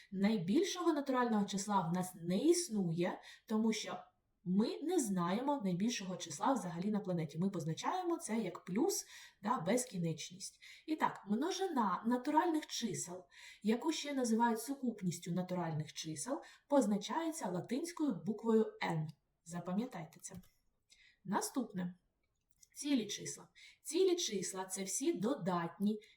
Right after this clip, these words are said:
від'ємні числа і навіть число нуль. Тобто наші цілі числа — це всі числа, які не мають дробової частини.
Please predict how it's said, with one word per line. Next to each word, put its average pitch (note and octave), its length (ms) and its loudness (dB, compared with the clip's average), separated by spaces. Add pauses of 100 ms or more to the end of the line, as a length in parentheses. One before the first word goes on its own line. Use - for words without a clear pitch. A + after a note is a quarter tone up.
(120)
від'ємні G#3+ 1120 4
числа D#4 640 0
і G3 260 4
навіть A#3+ 560 4
число G3 720 -2
нуль. F3+ 440 4 (600)
Тобто G#3+ 340 -6 (260)
наші C4+ 600 2
цілі B3 380 6
числа — G#3+ 640 0
це G3 140 -2
всі C4 260 0
числа, G4 400 0
які G#3+ 300 0
не F#3+ 180 2
мають B3 480 2
дробової A#3+ 680 4
частини. G3 720 -4